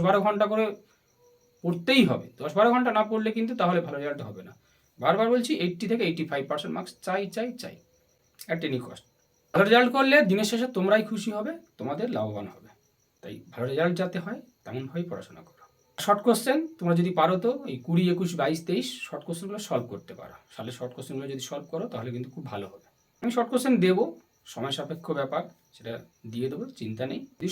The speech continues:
সময় পাই, সালেরগুলো সলভ করার চেষ্টা করব। আর এমনি শর্ট কোশ্চেনের একটা ভিডিও দেওয়া রয়েছে,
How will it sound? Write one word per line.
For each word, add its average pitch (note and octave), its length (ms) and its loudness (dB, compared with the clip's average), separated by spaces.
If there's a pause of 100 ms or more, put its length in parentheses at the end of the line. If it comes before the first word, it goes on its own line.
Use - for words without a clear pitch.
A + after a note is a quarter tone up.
সময় D#3 320 -2
পাই, C3+ 140 0 (200)
সালেরগুলো B2+ 500 -6 (100)
সলভ B2 240 -8
করার B2+ 260 -8
চেষ্টা B2+ 300 -4
করব। E2+ 200 -14 (520)
আর F#2 120 -14
এমনি D3+ 240 -2
শর্ট G#3 180 0
কোশ্চেনের G3+ 380 -2 (460)
একটা C#3+ 220 -8
ভিডিও C3+ 260 -6
দেওয়া C3+ 220 0
রয়েছে, E3+ 240 -2